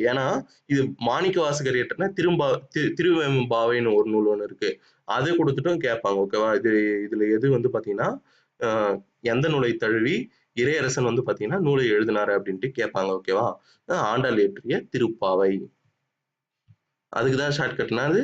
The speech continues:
ஆண்டாள் மாரி எனக்கு ஒரு கன்னி வேணும் அப்படின்ட்டு இறைவனை வேண்டுறாங்க. ஓகேவா? பாவை நூல்கள் கொடுத்துருக்காங்க, இதை பார்க்கலாம். மார்கழி திங்களில் பொழுது விடியும் முன்பே பெண்கள் வந்து பார்த்தோன்னா துழில் எழுந்து பிற பெண்களையும் எழுப்பிக் கொண்டு ஆற்றுக்கு சென்று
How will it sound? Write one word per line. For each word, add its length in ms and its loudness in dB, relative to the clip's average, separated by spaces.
ஆண்டாள் 360 -2
மாரி 260 0
எனக்கு 240 0
ஒரு 120 2
கன்னி 320 0
வேணும் 300 2
அப்படின்ட்டு 360 -2
இறைவனை 420 0
வேண்டுறாங்க. 600 -2
ஓகேவா? 400 -2
பாவை 320 0
நூல்கள் 420 0
கொடுத்துருக்காங்க, 680 0
இதை 200 0
பார்க்கலாம். 480 0
மார்கழி 600 -2
திங்களில் 520 0
பொழுது 440 0
விடியும் 380 2
முன்பே 400 2
பெண்கள் 400 2
வந்து 180 0
பார்த்தோன்னா 320 0
துழில் 380 0
எழுந்து 360 0
பிற 120 0
பெண்களையும் 640 2
எழுப்பிக் 400 0
கொண்டு 240 2
ஆற்றுக்கு 440 -2
சென்று 420 -2